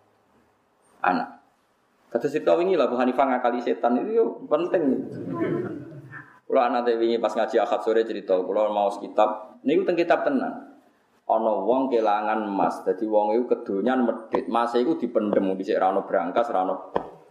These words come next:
Bareng ngono lali ning ndi? Takok Abu Hanifah, "Ya Abu Hanifah, kula nu mendem emas tapi lali." Jare Abu Hanifah, "Wah, ini ndak masalah fikih, saya ndak bisa."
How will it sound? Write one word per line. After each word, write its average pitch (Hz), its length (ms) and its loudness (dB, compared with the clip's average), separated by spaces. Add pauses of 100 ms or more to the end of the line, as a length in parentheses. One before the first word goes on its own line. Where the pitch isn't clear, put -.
(360)
Bareng 143 240 4
ngono 180 160 2
lali 165 400 0
ning 120 320 2
ndi? 95 100 -2 (1040)
Takok - 300 4 (100)
Abu 113 160 -2
Hanifah, 92 560 -2
"Ya 92 160 2
Abu 98 160 2
Hanifah, 98 520 2 (440)
kula 120 240 2
nu 131 80 2
mendem 104 320 0
emas 127 160 -2
tapi 113 240 -2
lali." 90 400 0 (1040)
Jare 98 160 2
Abu - 80 -4
Hanifah, 113 320 0
"Wah, 113 80 4
ini 147 160 2
ndak 120 80 4
masalah 113 400 2
fikih, 120 240 -2
saya 113 240 2
ndak - 160 -2
bisa." - 400 -2